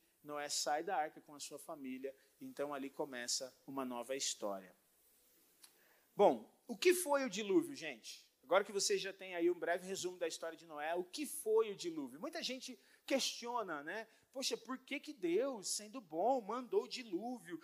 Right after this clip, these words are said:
Por que que Deus, sendo justo, destruiu toda a humanidade? Por que que Deus faria isso se ele é bom?" O dilúvio, gente, na verdade ele foi um ato de juízo,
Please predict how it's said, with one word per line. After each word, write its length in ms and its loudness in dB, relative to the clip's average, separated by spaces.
Por 80 -6
que 100 -2
que 100 -2
Deus, 280 6
sendo 340 8
justo, 640 0
destruiu 540 -6
toda 260 4
a 40 10
humanidade? 800 0
Por 100 -20
que 120 -2
que 100 -4
Deus 440 6
faria 400 2
isso 340 -2
se 140 0
ele 100 2
é 80 4
bom?" 420 2
O 60 2
dilúvio, 500 2
gente, 480 -6
na 180 0
verdade 420 0
ele 80 -14
foi 260 -6
um 160 -8
ato 420 -2
de 160 -6
juízo, 720 -4